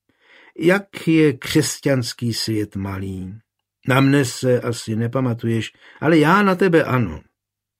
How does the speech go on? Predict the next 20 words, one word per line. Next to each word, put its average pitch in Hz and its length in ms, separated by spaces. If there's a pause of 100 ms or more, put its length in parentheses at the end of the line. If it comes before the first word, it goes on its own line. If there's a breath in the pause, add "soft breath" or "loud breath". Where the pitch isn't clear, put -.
(240 loud breath)
I 151 60
když 143 480 (520)
to 151 180
zbyl 120 380
ještě 117 360
dítě. 110 540 (600)
Já - 120
jsem 180 220
Vítek 98 640 (380)
a 131 80
tvůj 131 280
děd 175 440
Adam, 190 640 (420)
po 117 120
němž 123 360
neseš 127 520
své 147 280
jméno, 143 500 (540 soft breath)
byl 180 180
mým 160 380